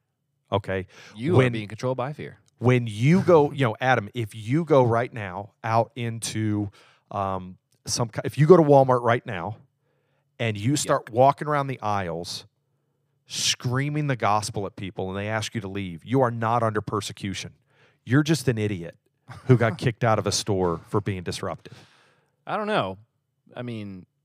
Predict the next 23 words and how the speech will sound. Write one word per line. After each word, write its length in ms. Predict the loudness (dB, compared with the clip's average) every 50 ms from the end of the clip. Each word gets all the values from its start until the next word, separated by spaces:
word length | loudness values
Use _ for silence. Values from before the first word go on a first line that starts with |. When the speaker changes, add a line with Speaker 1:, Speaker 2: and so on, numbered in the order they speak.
| _ _ _ _ _ _ _ _ _ _ _ _ _ _
Speaker 2:
I 220 | -14 -12 -10 -8 -6
wanna 160 | -6 -6 -6
say 120 | -4 -4 -4
so 220 | -2 -2 -2 -2
many 160 | -2 -2 -4 -4
things 360 | -6 -6 -6 -6 -6 -4 -4
to 100 | -6 -4
that. 180 | -4 -4 -4 -4
I 60 | -4
feel 140 | -4 -4 -6
like 100 | 0 0
I'm 120 | 0 2
always 200 | 4 2 2 0
being 180 | -2 -4 -4 -4
set 160 | -4 -4 -4
up 100 | -4 -4
to, 80 | -4 -6
like, 220 | -6 -6 -8 -8
say 180 | -8 -8 -8 -8
something, 420 | -6 -8 -8 -8 -8 -8 -8 -8
like, 180 | -10 -10 -12 -12
over 200 | -14 -12 -12 -12
the, 160 | -12 -12 -16